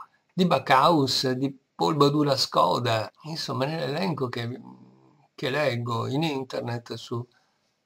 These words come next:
sui grandi musicisti dell'epoca, insomma, il nome di Ramin Barami viene dopo quello di Paul Badula Skoda.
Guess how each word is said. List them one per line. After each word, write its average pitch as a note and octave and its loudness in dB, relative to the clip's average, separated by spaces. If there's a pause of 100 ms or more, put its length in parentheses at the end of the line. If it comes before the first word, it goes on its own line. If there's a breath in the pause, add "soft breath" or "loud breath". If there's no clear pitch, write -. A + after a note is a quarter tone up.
sui - -12
grandi F3 -2
musicisti C3 -2
dell'epoca, A2+ -4
insomma, A2+ -6 (360)
il F#3 -4
nome F#3+ 0
di C#3 0
Ramin C#3 0
Barami B2+ -4
viene D3 -2
dopo C3 -2
quello C3+ 0
di A#2+ -10
Paul C3+ -8
Badula B2 -6
Skoda. A#2 -2